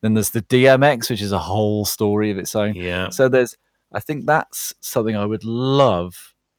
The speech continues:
Speaker 1: to explore at s-, if I can <laughs> at some point. But,
Speaker 2: Brilliant.
Speaker 1: um, yeah, I think I've got,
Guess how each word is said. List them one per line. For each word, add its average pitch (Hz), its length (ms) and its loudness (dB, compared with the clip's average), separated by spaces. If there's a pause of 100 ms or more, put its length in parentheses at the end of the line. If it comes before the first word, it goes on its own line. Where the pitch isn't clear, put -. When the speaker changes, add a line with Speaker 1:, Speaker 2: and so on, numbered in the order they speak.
Speaker 1:
to 90 380 -6
explore 95 640 -8 (140)
at 90 240 -6
s-, - 380 -10 (300)
if 107 200 -8
I 95 260 0 (280)
can 92 400 -8 (140)
<laughs> 113 180 -6
at 110 180 -4
some 104 280 0
point. 98 360 -4
But, 107 140 -2
Speaker 2:
Brilliant. 90 300 -4 (340)
Speaker 1:
um, 101 680 -2 (320)
yeah, 87 360 -6
I - 80 -10
think - 160 -12
I've 110 140 -4
got, 139 220 0